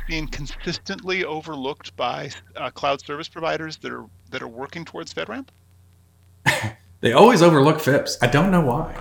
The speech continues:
Speaker 2: Like, <laughs> every single time, it
Speaker 1: Figured it
Speaker 2: seems
Speaker 1: was
Speaker 2: like
Speaker 1: gonna be that one.
Speaker 2: Yeah, it's the one that always gets overlooked. And they go back and they're like, "Oh, am I fips? Am I aligned to fips? Am I fips compliant?"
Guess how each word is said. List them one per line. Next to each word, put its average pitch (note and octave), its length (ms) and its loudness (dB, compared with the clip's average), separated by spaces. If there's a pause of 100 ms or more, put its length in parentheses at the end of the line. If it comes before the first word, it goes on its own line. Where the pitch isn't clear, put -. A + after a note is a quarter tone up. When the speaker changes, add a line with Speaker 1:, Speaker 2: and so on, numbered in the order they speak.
(140)
Speaker 2:
Like, - 240 2
<laughs> - 140 6
every - 260 6
single G3+ 360 8
time, D#3+ 440 8
it C3+ 60 4
Speaker 1:
Figured - 320 2
it - 40 2
Speaker 2:
seems G3 400 2
Speaker 1:
was D3+ 120 2
Speaker 2:
like C#3+ 80 -2
Speaker 1:
gonna C#3+ 140 -4
be C#3 120 -6
that B2+ 260 -4
one. C3 180 -12 (320)
Speaker 2:
Yeah, D#3 380 10
it's D#3+ 220 6
the G3 120 8
one G#3 220 6
that G3+ 220 2
always D3+ 420 6
gets C#3+ 180 0
overlooked. B2+ 580 0
And B2 120 4
they A#2+ 80 2
go C#3 180 2
back C3+ 300 2
and B2 80 -2
they're A#2 80 -4
like, A2+ 180 -4
"Oh, C3 200 4
am G2+ 100 0
I F#2+ 80 -4
fips? - 720 -2
Am A#2+ 220 -2
I G#2+ 180 0
aligned A2 240 -2
to G2+ 60 -6
fips? - 280 -14
Am F#2+ 100 -14
I F#2 40 -12
fips A#2+ 240 -8
compliant?" F#2+ 440 -12